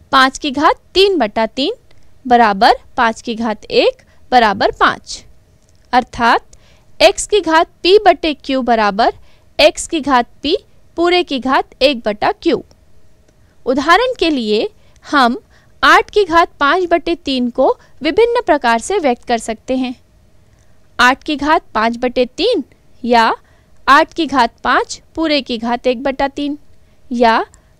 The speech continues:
आठ की घात एक बटा तीन पूरे की घात पाँच या दो की घात तीन गुणित एक बटे तीन पूरे की घात पाँच या दो की घात पाँच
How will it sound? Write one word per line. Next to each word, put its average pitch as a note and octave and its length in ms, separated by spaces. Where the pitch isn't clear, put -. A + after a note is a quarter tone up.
आठ C4+ 300
की C4 120
घात C#4 440
एक B3+ 220
बटा A#3+ 280
तीन D#4 220
पूरे D4 240
की A3+ 140
घात B3+ 240
पाँच - 460
या A3+ 300
दो D4 300
की A4+ 180
घात G4+ 240
तीन C#4+ 260
गुणित C#4+ 460
एक C#4 220
बटे D#4+ 260
तीन C4 340
पूरे G4 240
की E4+ 160
घात B3 300
पाँच - 460
या B3 220
दो G#3 180
की C#4 180
घात D#4+ 340
पाँच A#4+ 400